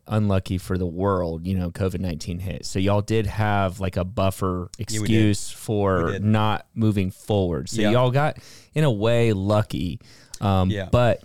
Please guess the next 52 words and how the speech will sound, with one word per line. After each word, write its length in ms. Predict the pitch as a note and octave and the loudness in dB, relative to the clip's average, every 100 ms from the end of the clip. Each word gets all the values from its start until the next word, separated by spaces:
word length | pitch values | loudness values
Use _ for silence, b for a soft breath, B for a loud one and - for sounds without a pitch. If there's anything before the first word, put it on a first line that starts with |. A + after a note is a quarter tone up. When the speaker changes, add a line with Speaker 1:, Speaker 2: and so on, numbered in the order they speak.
| - | -4
Speaker 1:
I 80 | G#2+ | -4
can 160 | - | 0
also 240 | A2 A2+ A2 | 0 0 -2
see 320 | - G#2 G2 | -2 0 0
why 560 | F#2 G2 F#2+ F2+ F2+ G2 | 2 0 2 0 -2 -4
in 160 | - G2 | -4 0
January 540 | F#2+ G2 F#2 F#2 E2+ | 2 4 2 0 -4
it 140 | - F#2+ | -4 -4
just 380 | F#2 F2+ - - | -2 -4 -6 -8
kinda 200 | F#2+ F2 | -4 -4
hit 300 | - G2+ - | 0 0 0
the 60 | F#2 | -2
Speaker 2:
Took 100 | F2+ | -2
Speaker 1:
ground. 200 | F2+ - | -2 -2
I 180 | G#2 G2+ | -2 0
mean, 160 | G2+ G2+ | 2 2
Speaker 2:
off. 40 | |
Speaker 1:
I'm 80 | G#2 | 2
sure 220 | - A#2+ | 2 2
even 260 | G#2+ G2 F#2+ | 2 2 2
now 440 | G#2+ A2 D#2 B1 - - | 0 0 -4 -8 -12 -6
it's 120 | - | -4
taking 360 | - E2 E2 D2 | -2 -4 -6 -10
off. 180 | - | -8
Speaker 2:
It's, 160 | A#2+ - - | -8 -10 -6
yeah, 200 | B2 A2 | -2 0
it's 220 | G#2 - | 0 0
taking 260 | - G#2+ A2+ | -2 -2 0
off. 120 | F#2+ | -2
Everybody 280 | A2 A2 A2+ | -2 -2 -2
wants 160 | A2+ | -4
to 60 | A2 | -4
get 100 | G#2+ | -2
out 140 | G#2 | -2
there 100 | G#2+ | -4
and 60 | F#2+ | -6
do 100 | G#2+ | -8
stuff. 280 | A2+ F#2 - b | -8 -10 -12 b
Speaker 1:
Right. 320 | - F#2+ F2+ - G2+ | 0 2 2 0 -6
Speaker 2:
We, 300 | A2+ C#3 D3+ | -4 -2 -4
you 260 | C3 A2 E3+ | -10 -6 -4
nailed 280 | A#2+ G#2+ A#2+ | -4 -6 -8
it, 80 | G2 | -6
man. 220 | G2+ G2 | -6 -2
Like, 180 | G2+ A#2 | -4 -2
we 140 | C3+ | 0
were 220 | D3+ G2+ | 0 -2
in 220 | A#2 B2 | -4 -4
a 160 | G#2 F#2 | -4 -6
perfect 540 | - - B2 A#2 A2+ - | -8 -8 -8 -6 -8 -8
storm 440 | - A2 G2 F2+ | -8 -6 -6 -6
where 260 | F#2+ F#2+ | -6 -6